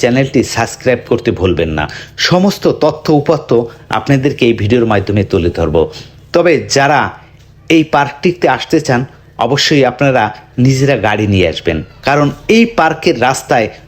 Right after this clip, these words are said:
যখন আপনারা ঢুকবেন, তখন কোনো ধরনের গাড়ি পাবেন না। আর এই রাস্তার পরিস্থিতি এতটাই খারাপ যে কোনো গাড়ি,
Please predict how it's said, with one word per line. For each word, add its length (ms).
যখন 260
আপনারা 320
ঢুকবেন, 360
তখন 240
কোনো 200
ধরনের 400
গাড়ি 200
পাবেন 320
না। 80
আর 180
এই 140
রাস্তার 440
পরিস্থিতি 500
এতটাই 420
খারাপ 260
যে 100
কোনো 140
গাড়ি, 260